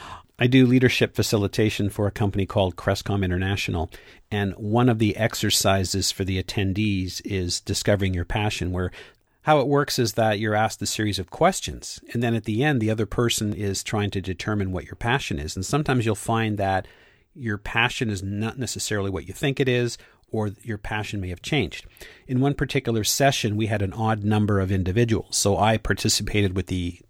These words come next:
individual who didn't have a partner to talk to. And so I was talking about the passion of podcasting. And of course, when we first started this podcast, I thought it was pretty exciting. It was a great Toastmaster project.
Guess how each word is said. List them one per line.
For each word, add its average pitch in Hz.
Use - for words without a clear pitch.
individual 98
who 98
didn't 90
have 90
a 85
partner 95
to 85
talk 143
to. 87
And 117
so 107
I 110
was 127
talking 107
about 104
the -
passion -
of 107
podcasting. 92
And 92
of 90
course, 110
when 110
we 107
first -
started 117
this 107
podcast, 101
I 90
thought 95
it -
was 104
pretty 123
exciting. 113
It 95
was 95
a 95
great 110
Toastmaster 110
project. 113